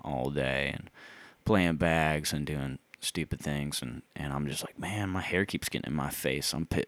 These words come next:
you know, let's just shave it off." And so Taylor, this guy, uh, <laughs> he shaves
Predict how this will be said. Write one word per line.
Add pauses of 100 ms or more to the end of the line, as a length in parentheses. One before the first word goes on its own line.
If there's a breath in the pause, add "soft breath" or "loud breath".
you
know,
let's
just
shave
it
off." (640 loud breath)
And
so
Taylor,
this
guy, (280)
uh, (300)
<laughs> (480 loud breath)
he
shaves